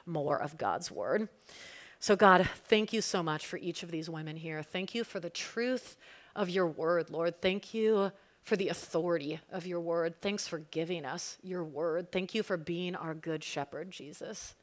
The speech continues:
God, I thank you for any woman who made a first-time deci-, decision to follow you, Jesus. Would you strengthen her faith in you? God, I thank you for any woman you brought who doesn't yet know you but is investigating.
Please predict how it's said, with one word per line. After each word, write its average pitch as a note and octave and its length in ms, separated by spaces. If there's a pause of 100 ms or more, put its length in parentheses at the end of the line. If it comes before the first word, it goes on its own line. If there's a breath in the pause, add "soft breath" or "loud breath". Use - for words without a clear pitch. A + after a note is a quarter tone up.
(440 loud breath)
God, F#3 340 (760 loud breath)
I G#3+ 80
thank G#3 280
you G3+ 80
for - 240
any G#3+ 420 (220)
woman F#3+ 500 (360 soft breath)
who A3+ 120
made F3+ 380
a E3 40
first-time D#3+ 440
deci-, E3 360 (120)
decision D#3+ 420
to D3+ 60
follow C#3+ 320
you, G3+ 180
Jesus. G3 480
Would F3 140
you F#3 80
strengthen F3 560
her E3 160
faith D#3+ 340
in F3 100
you? E3 280 (320 loud breath)
God, G3 160
I F#3+ 80
thank F#3+ 260
you G3 80
for - 180
any G#3 220
woman F#3 320
you F3 220
brought F3 420 (100)
who F#3 220 (300 loud breath)
doesn't G#3+ 320
yet G3+ 240
know E3 260
you A#3 300
but F3+ 160
is E3 120
investigating. D3+ 840